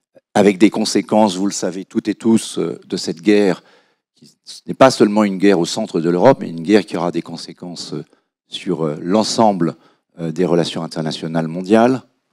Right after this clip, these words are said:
Plusieurs pays africains se sont abstenus, vous l'avez vu à l'onu. Il y a des nouvelles alliances, il y a des changements qui vont avoir lieu dans un monde, euh, qui est plus incertain. Il y aura des conséquences alimentaires,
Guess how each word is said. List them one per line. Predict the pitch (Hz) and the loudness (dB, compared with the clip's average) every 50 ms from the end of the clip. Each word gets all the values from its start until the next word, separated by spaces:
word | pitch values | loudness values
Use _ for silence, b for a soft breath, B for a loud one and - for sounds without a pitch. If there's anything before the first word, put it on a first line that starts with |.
| _ _ _ _ _ _ _ _ _ _ _ _ | _ _ _ _ _ _ _ _ _ _ _ _
Plusieurs | - 80 73 87 80 | -12 -8 -4 -4 -4
pays | - - 78 76 80 | -4 -4 -4 -4 -4
africains | 78 73 - 85 - - 85 80 | -6 -6 -8 -8 -8 -6 -8 -8
se | - 95 | -8 -10
sont | - - 85 | -10 -8 -8
abstenus, | 82 80 - - - 95 104 120 123 | -8 -8 -6 -4 -4 -2 0 0 2
vous | 113 110 | 2 2
l'avez | 95 87 85 | 2 2 0
vu | 82 82 87 92 101 | -4 -6 -2 0 0
à | 92 | 2
l'onu. | 98 104 107 117 123 127 123 _ b b b b b b b b b b b _ _ _ | 2 0 0 0 0 0 -2 _ b b b b b b b b b b b _ _ _
Il | - 76 | -10 -8
y | |
a | 73 73 69 - _ | -6 -6 -8 -8 _
des | 78 78 78 76 | -10 -8 -6 -6
nouvelles | 73 73 82 80 95 95 90 92 | -6 -4 2 6 6 6 6 6
alliances, | 110 113 117 135 143 147 - - | 4 4 4 2 0 0 -2 -4
il | 85 | -4
y | |
a | - | -4
des | - 98 | -4 -6
changements | - - 110 107 101 92 104 110 117 123 | -4 -2 -2 -2 -2 -2 0 2 2 2
qui | 117 - 101 | 0 -2 -6
vont | 90 95 | -4 -4
avoir | 95 90 90 87 87 | -4 -2 -2 -2 -2
lieu | 87 92 104 | 0 2 0
dans | 101 87 82 80 87 | 0 0 -2 -6 -6
un | 87 | -6
monde, | 90 101 110 113 104 87 78 73 b b b b b b b _ - 82 | -2 -2 -2 0 0 0 -2 -4 b b b b b b b _ -16 -12
euh, | 82 80 80 80 78 78 - - | -10 -8 -6 -6 -6 -6 -8 -10
qui | - - - 82 78 80 80 - - | -16 -16 -12 -10 -8 -8 -8 -6 -6
est | 80 78 - - _ - | -8 -8 -8 -12 _ 0
plus | - 110 104 101 | 2 2 2 2
incertain. | 101 87 - 104 - - - 127 131 147 | 2 -2 -2 -4 -6 -4 -2 2 2 4
Il | 147 | 4
y | 117 | 4
aura | 87 76 78 | 4 2 2
des | 85 80 | 0 -2
conséquences | - 85 82 - 90 - 90 92 - - - | -2 -4 -8 -6 -4 -4 -4 -4 -4 -2 2
alimentaires, | 107 107 107 113 131 135 131 123 - 131 131 139 131 - - | 4 6 6 6 4 4 2 2 2 2 2 2 0 -4 -10